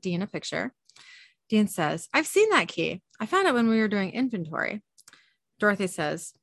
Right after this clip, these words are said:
"Where is it now?" Dean says, "My room. We gotta get that key. All right, Charlie and I will go look at my room.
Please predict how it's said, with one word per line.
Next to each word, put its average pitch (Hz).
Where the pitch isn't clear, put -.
"Where 175
is 190
it 233
now?" 180
Dean 214
says, 170
"My 233
room. 208
We 208
gotta 285
get 269
that 220
key. -
All 294
right, 220
Charlie 359
and 302
I 285
will 240
go 247
look 240
at 233
my 226
room. 170